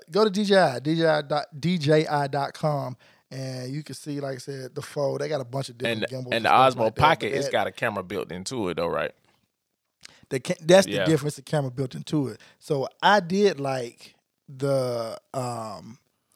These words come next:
Speaker 1: I like the gimbal being separate 'cause I like being at, having the ability to use my phone. Because sometimes, like I said, this camera is, the screen on it so small, you can hook your phone to it or do a Bluetooth wireless stream, like, from your phone, I mean, from the, um,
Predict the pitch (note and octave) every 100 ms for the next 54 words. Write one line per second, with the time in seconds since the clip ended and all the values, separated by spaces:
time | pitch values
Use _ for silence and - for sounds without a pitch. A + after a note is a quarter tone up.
0 | _ _ - D3 F3 F#3+ F#3 E3+ F3+ E3
1 | D#3 D#3+ D#3+ D#3 C#3 - - C#3+ C#3 D3
2 | C#3 C#3+ C#3 A#2+ C#3+ D3 C#3 C3 C#3+ C3
3 | C3 C3+ C3 B2+ - C#3+ B2+ A2+ - _
4 | - C3 C3 F3 F#3 E3+ D#3 D3+ D3 D3+
5 | D3 F3+ - E3+ D3+ C#3+ C#3 C3+ - -
6 | C3 - - F3 G3 D#3+ C#3 C3 C3+ -
7 | C#3 C#3 G3 D#3 D#3 C#3+ - D3 C3+ -
8 | F3 D3+ C3 C#3+ C3 C3 D#3 - D3+ C3+
9 | D3 D#3+ D#3+ D3+ - _ _ - - -
10 | - E3+ E3+ E3 - _ _ _ - C3
11 | B2 C3 - - - C#3+ C#3+ C3+ - D#3
12 | D#3 D3+ E3+ D3+ D3 C#3 C#3+ C3+ B2+ B2
13 | B2+